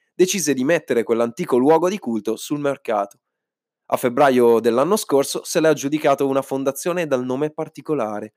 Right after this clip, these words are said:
D H I, Dignitas Humanae Institute,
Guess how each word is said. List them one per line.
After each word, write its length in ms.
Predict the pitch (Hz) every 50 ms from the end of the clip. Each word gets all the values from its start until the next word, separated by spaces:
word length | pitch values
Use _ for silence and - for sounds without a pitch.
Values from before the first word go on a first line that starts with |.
| _ _ _ _ _ _ _ _
D 200 | - 139 160 156 _
H 440 | - - 123 - - - - 139 - -
I, 200 | - 123 110 - _ _ _ _ _
Dignitas 560 | - 165 202 220 226 214 - 180 151 - -
Humanae 380 | 117 113 127 139 156 165 165 -
Institute, 760 | 151 156 156 139 - - - 110 - 113 104 98 _ _